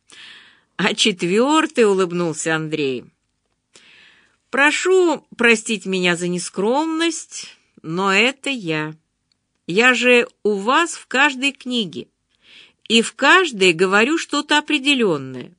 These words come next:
Ну, по крайней мере, не одно и то же. Прочитайте, что я там у вас говорю, и... и получим четвертый дополнительный источник информации",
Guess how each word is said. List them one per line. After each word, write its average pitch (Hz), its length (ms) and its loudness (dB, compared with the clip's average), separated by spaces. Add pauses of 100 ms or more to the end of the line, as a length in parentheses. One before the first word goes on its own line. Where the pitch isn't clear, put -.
(100)
Ну, 202 260 -4
по 214 200 0
крайней 208 440 2
мере, 190 440 4 (280)
не 165 200 -2
одно 180 320 0
и 196 60 0
то 156 260 -6
же. - 180 -16 (800)
Прочитайте, 277 1000 -2 (360)
что - 280 2
я 196 160 4
там 160 240 0
у 160 80 -2
вас 147 220 -4
говорю, 165 580 0
и... 269 640 -2 (920)
и 190 100 -2
получим 277 720 4
четвертый 233 880 0
дополнительный 202 840 0
источник 240 520 0
информации", 254 880 0